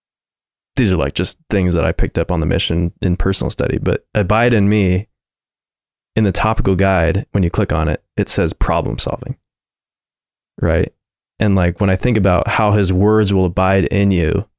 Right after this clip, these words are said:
like, it's not that, like, it, it's just, it's just amazing that, that how it seems like God speaks one language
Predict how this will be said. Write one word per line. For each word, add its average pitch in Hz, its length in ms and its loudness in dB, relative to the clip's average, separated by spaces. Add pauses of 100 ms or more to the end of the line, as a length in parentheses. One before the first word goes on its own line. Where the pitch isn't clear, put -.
(1040)
like, 101 160 2
it's 98 160 0
not 113 200 0
that, 90 200 2 (840)
like, 69 240 -2 (280)
it, 107 160 0 (120)
it's 117 140 0
just, 123 240 -2 (380)
it's 127 120 2
just 143 160 0
amazing 113 560 2
that, 92 300 0
that 101 180 0
how 98 420 2 (520)
it 113 140 0
seems 170 280 2
like 113 160 2
God 101 260 2
speaks - 300 -2
one 85 160 0
language - 460 -4